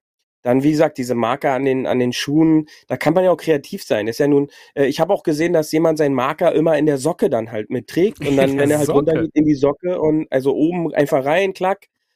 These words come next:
Speaker 1: dann kommt der Marker wieder raus, hingelegt und das ist halt alles, wie gesagt, antrainiert. Ähm, wenn man dann halt so seine Routine hat,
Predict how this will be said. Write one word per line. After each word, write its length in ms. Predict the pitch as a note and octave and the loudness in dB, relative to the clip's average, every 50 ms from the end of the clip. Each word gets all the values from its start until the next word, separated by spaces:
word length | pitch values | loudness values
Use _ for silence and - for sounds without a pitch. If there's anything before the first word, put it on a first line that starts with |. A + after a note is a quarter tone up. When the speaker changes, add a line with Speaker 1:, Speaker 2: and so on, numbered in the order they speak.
| _ _ | _ _
Speaker 1:
dann 220 | - D#3 E3+ E3+ E3 | -2 0 0 0 2
kommt 240 | E3+ E3+ E3+ D3+ | 0 -2 0 0
der 100 | E3 D#3 | 0 0
Marker 380 | D3+ D3+ D3 D3+ D#3 - F3+ E3 | 0 2 0 -2 -2 -2 -2 -2
wieder 180 | E3 D#3 D#3 D3 | 0 0 0 0
raus, 360 | C3+ C3+ C#3+ E3 F3 E3+ - | 2 2 2 2 0 0 -2
hingelegt 560 | - E3 F3 F3 F3 E3 E3 E3+ E3+ F3 - | -4 -2 -2 -2 -2 -2 -2 -2 -4 -4 -2
und 280 | D#3+ D#3 D#3 D3+ D3+ - _ _ _ _ _ - | 0 2 2 2 0 -2 _ _ _ _ _ -12
das 260 | - F3+ E3+ - - | -6 -6 -6 -6 -2
ist 220 | - G3+ - - | -2 -2 0 2
halt 160 | G#3+ G3+ G3 | 0 0 0
alles, 240 | - E3+ F#3 F#3+ - | -2 -2 -2 -4 -4
wie 40 | G3+ | -6
gesagt, 280 | F#3+ F3+ F#3+ E3+ _ _ _ - | -2 -2 -2 -4 _ _ _ -10
antrainiert. 760 | - E3+ F#3+ F#3+ - G3+ G3+ G3+ G#3 A3 A3 A#3+ - - - _ _ - | -6 -6 -6 -2 0 0 0 0 0 0 0 -2 -4 -8 -20 _ _ -8
Ähm, 480 | E3 D#3+ D#3 D#3 D#3 D#3+ F3 F3+ - - - | -4 -2 -2 -2 -2 -4 -6 -10 -12 -14 -8
wenn 160 | - D#3 E3 | -4 0 2
man 200 | E3 E3+ E3+ E3 | 2 2 2 2
dann 160 | E3 E3 D#3+ | 0 0 2
halt 160 | E3 E3 D3+ | 0 0 0
so 100 | - D#3 | 0 0
seine 220 | D3+ D#3 D#3 D3+ D3+ | 2 2 2 2 2
Routine 460 | D3 D3+ D3+ - - D#3+ D#3 D3+ C#3+ | 2 0 -2 -4 -4 -4 -2 -2 0
hat, 240 | D3+ E3+ G3 - | -2 -2 -4 -4